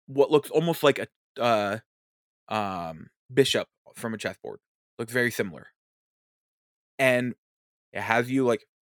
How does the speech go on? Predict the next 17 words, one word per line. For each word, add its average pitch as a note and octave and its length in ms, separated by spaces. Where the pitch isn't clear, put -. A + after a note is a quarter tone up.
walking C3 460
through C#3+ 240
town, C#3 480
and G#2 360
the C3 80
town C3+ 420
is A2+ 220
all A2+ 240
cards. G#2+ 600
And A2+ 320
you, A#2+ 520
once C3+ 240
you B2+ 80
get A2+ 180
out B2+ 160
of C3 80
town A2+ 540